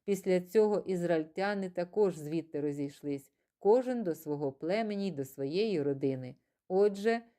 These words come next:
всі звідти розійшлись до своїх успадкованих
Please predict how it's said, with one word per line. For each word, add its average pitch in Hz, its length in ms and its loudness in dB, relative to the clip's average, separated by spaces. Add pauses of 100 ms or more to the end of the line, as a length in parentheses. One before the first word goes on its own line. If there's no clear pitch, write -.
всі 240 420 -4
звідти 190 560 -2
розійшлись 160 840 -2 (240)
до 175 200 2
своїх 175 500 0 (220)
успадкованих 175 1040 0